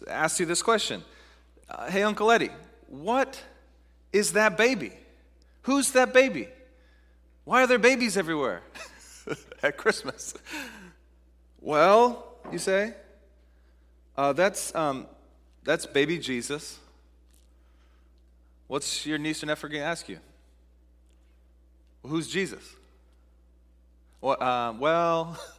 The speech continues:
<laughs> um, he was this guy that, like, lived a long time ago.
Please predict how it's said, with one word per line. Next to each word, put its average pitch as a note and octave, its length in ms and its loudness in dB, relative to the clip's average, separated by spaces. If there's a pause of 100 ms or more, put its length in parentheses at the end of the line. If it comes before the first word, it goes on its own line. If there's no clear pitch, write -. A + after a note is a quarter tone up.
(380)
<laughs> - 600 -20
um, B2 680 -2 (2000)
he E3+ 80 -6
was E3 140 -4
this A#2+ 140 -6
guy F#3+ 720 4 (420)
that, A#2 220 2 (1500)
like, G#2+ 320 -12
lived D#3+ 320 0
a C#3+ 40 0
long E3 300 2
time F#3 260 4
ago. F#3 320 2